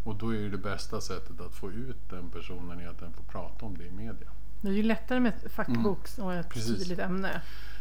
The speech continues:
Speaker 1: Det är ju mycket, mycket svårare att, generellt faktiskt, att få ut skönlitterära författare. Och nästan det svåraste av allt att få ut i media är ju deckarförfattare.
Speaker 2: Mm, märk det.
Speaker 1: Mm. Ja, men det är ju typ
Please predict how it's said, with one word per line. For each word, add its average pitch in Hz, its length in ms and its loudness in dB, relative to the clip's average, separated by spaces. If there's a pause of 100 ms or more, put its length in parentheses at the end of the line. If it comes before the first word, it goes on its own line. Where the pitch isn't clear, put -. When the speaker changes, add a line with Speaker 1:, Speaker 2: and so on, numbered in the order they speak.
(120)
Speaker 1:
Det 120 60 0
är 117 60 2
ju 120 220 2
mycket, 139 600 0
mycket 110 300 0
svårare 98 420 0
att, - 160 0 (320)
generellt 107 640 0
faktiskt, 90 540 -2
att 104 240 0
få 101 220 0
ut 160 280 0
skönlitterära 87 720 0
författare. - 580 -2
Och 95 120 0
nästan 101 360 0
det 104 100 2
svåraste 110 760 0
av 104 140 0
allt 151 340 2
att 139 120 0
få 120 160 0
ut 90 260 0
i 92 60 0
media 90 400 0
är 90 40 -2
ju 87 80 0
deckarförfattare. 92 920 0 (200)
Speaker 2:
Mm, 180 240 0
märk 240 180 0 (120)
det. 165 120 -2 (200)
Speaker 1:
Mm. 202 340 2
Ja, 156 160 4
men 151 200 4
det 143 60 2
är 143 160 2
ju 139 100 4
typ 147 540 0